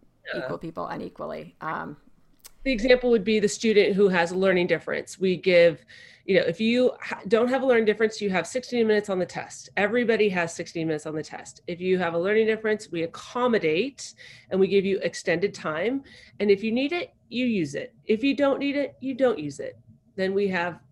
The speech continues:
Speaker 1: justice flourishing, um, well, trying to flourish.
Speaker 2: Trying,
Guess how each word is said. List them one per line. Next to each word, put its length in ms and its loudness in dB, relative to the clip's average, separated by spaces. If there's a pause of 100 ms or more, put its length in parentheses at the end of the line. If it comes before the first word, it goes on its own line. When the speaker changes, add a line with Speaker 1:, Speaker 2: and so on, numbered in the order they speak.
Speaker 1:
justice 760 -8
flourishing, 640 -8 (720)
um, 340 -10 (420)
well, 360 0
trying 320 -6
to 80 -14
flourish. 440 -12
Speaker 2:
Trying, 540 2